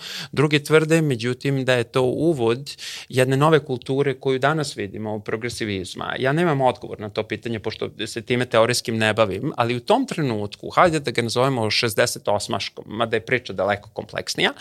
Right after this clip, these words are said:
Palestinci su počeli da prave filmove koji su u početku bili kratki dokumentarni filmovi, a zatim i, e, em,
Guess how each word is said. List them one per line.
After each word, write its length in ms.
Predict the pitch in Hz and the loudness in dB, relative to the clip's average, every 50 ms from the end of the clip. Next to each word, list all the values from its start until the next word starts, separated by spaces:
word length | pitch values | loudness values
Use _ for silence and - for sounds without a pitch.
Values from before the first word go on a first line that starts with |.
| - - - - - - - - - - | -12 -12 -10 -10 -8 -8 -8 -8 -2 2
Palestinci 480 | 131 120 117 - - 180 247 262 - | 4 4 4 4 2 0 0 0 0
su 160 | - - - | 0 0 2
počeli 380 | - 190 208 220 - - 226 208 | 4 4 2 2 0 -2 -4 -4
da 60 | 165 | -2
prave 280 | 139 - 175 196 208 190 | 2 4 6 6 6 6
filmove 420 | 196 - 190 214 226 226 208 185 | 6 4 4 4 4 4 4 2
koji 200 | - - 180 208 | 2 2 2 2
su 120 | 202 - 170 | 2 2 0
u 60 | 160 | -2
početku 380 | - 147 - 190 196 - - | -2 0 2 0 0 0 0
bili 220 | 160 175 185 196 170 | 0 2 2 2 0
kratki 360 | - - 185 190 190 - 151 | 2 2 2 2 2 -2 -2
dokumentarni 680 | 113 135 160 190 - - 131 117 98 - - - - - | 0 0 0 0 0 -4 -4 -2 -2 -2 -4 -6 -6 -8
filmovi, 560 | - - - - - - 85 180 247 247 - _ _ - - - - - | -10 -10 -10 -10 -8 -8 -6 -6 -6 -8 -10 _ _ -20 -18 -18 -14 -4
a 200 | - 110 110 110 | 2 4 4 4
zatim 680 | 104 104 120 120 131 147 143 - - 180 185 185 165 - - - | 4 4 4 4 4 4 2 0 0 0 2 2 0 -2 -4 -4
i, 320 | - 127 127 123 123 - - - | -2 -2 -2 -2 -2 -4 -4 -2
e, 180 | 123 123 113 - - | 0 0 2 2 2
em, 300 | 127 120 120 117 117 | 2 2 2 2 0